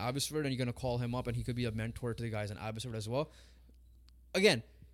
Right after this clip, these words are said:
people are saying his value off the ice might, that might be incredible. We saw Udonis Haslem. We're s-, I said about Thad Young in the past. Um, the difference is in basketball, those guys could s-, occupy a spot on the bench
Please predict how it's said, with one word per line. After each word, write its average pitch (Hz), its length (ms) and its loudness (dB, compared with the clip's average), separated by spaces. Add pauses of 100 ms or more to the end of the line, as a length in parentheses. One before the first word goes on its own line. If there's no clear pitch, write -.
(120)
people 233 260 6
are 240 60 10
saying 214 400 2 (420)
his 180 360 4
value 165 520 2
off 143 200 2
the - 120 -4
ice - 360 0
might, 147 260 -4
that 147 180 0
might 151 120 -4
be 139 80 -4
incredible. 120 380 -4
We 139 120 0
saw 165 140 2
Udonis 135 420 2
Haslem. 98 400 -4
We're 123 80 -4
s-, 131 120 -4
I 135 140 -2
said 143 180 2
about 139 260 0
Thad 120 240 -2
Young 117 240 -2
in 117 80 -4
the 110 80 -4
past. 98 360 -6 (380)
Um, 113 460 -4 (800)
the 127 100 -2
difference 208 420 4
is 139 200 2
in 135 100 0
basketball, 123 520 0 (100)
those 143 220 0
guys 156 120 -4
could 123 100 -6
s-, - 180 -2 (140)
occupy 131 420 -4
a 110 80 -2
spot - 340 0
on 123 100 -2
the 104 60 -4
bench 107 380 -6